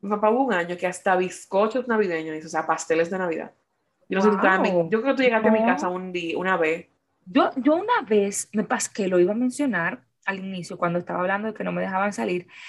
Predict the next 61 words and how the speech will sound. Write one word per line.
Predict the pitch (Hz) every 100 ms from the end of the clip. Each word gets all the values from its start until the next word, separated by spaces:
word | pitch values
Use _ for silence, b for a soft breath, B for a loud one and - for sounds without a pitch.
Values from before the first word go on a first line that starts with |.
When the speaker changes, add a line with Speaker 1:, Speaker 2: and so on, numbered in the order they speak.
| B
Speaker 2:
las | 214 220 -
pocas | 262 262 359 -
veces | 190 185 170 180
que | - 196
yo | 185
salí | 180 220 226
como | 226 226 202
para | 208 196
los | 190 -
treinta | 190 185 185 180
y |
uno, | 190 175
porque | 196 196
definitivamente | 190 196 190 226 247 240
el | 190
veinticuatro | 175 180 190 214
yo | 190
no | 175
salía, | 170 185 147 147 -
o | 175
sea, | 170
en | 170
mi | 170
casa | 175 196 269 -
eso | 180 185
era | 190 -
un | 185 190 208
día | 175 202 202 208 208 B B B B B
Speaker 1:
Sí, | 202 214 220
una | 208 254
Speaker 2:
festivo | 262
para | 269 196
Speaker 1:
religión, |
Speaker 2:
pasar | 190 202 190
Speaker 1:
como | 214
Speaker 2:
en | 233
Speaker 1:
que | 226
era | 185
Speaker 2:
familia. |
Speaker 1:
familiar, | 196 240 202 175 175 165 165 -
exacto. | 170 185 151 - 185
Speaker 2:
Exactamente, | 202 175 -
y | 185
yo | 170
no | 175
salía, | 180 262 254
y | - 190
yo | 165 170
veía | 190 170
gente | 175 233 -
que | 180 175
sí | 165
la | 165
dejaban | 175 165 165
salir, | 170 185 202
y | -
eso | 156
a | 180
mí | 170
me | 170
frustró. | 170 165 - - -